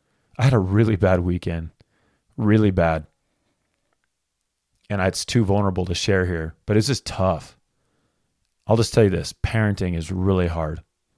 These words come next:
It, it, it, it definitely has its way of extracting the things that we need to see in us out, right? And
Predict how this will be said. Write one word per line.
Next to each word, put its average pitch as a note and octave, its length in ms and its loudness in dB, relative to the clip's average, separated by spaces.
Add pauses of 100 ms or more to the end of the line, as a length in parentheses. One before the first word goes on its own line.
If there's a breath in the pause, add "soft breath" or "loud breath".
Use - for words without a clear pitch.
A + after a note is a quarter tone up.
(480)
It, - 220 -4
it, G2 300 -2
it, F#2 260 0
it G#2 140 -2
definitely G2+ 640 -2
has F#2+ 220 -2
its F2+ 140 -6
way F2+ 240 -2
of F2 140 -4
extracting F2 960 -4
the G2+ 100 -6
things F#2 360 -2
that F2+ 160 -4
we F2+ 140 -2
need F2 200 -2
to F2 100 -6
see F2+ 280 -4
in F2 120 -4
us F#2 240 -10 (120)
out, E2 360 -2
right? F2 240 -6 (2750)
And F#2+ 400 0